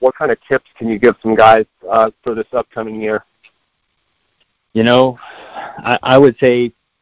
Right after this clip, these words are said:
Speaker 2: number one would probably be, be very patient. And, and, you know, that's, that's key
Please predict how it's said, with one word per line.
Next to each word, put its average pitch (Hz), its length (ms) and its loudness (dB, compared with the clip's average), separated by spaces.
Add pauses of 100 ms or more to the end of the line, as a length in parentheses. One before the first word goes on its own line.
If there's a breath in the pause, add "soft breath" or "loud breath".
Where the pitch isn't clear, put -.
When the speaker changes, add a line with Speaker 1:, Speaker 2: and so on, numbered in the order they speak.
(120)
Speaker 2:
number 117 300 -2
one 117 320 -2
would 110 180 -4
probably 107 320 0
be, 104 400 -6 (840)
be 117 120 2
very 110 300 4
patient. 117 520 -4 (1300 loud breath)
And, 104 360 -6
and, 104 380 -12
you 107 100 4
know, 104 220 4
that's, 113 260 4 (1500)
that's 123 340 0 (120)
key 117 320 -2